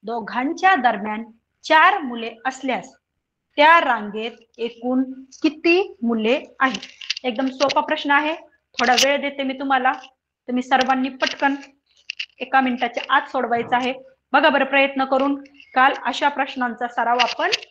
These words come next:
घेतलेला आहे. आपण सर्वजण सोडवून पाहूया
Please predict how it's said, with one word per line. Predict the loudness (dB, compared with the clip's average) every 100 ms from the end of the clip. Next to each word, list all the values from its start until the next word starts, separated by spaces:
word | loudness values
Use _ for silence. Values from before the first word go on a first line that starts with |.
| _ _ -10
घेतलेला | -8 -8 -4 0 2
आहे. | 2 0 -2 -10 -14
आपण | -12 -12
सर्वजण | -10 -8 -8 -4 -4 -6 -14 _ -4
सोडवून | -2 -2 -4 -4 0
पाहूया | 0 0 0 -2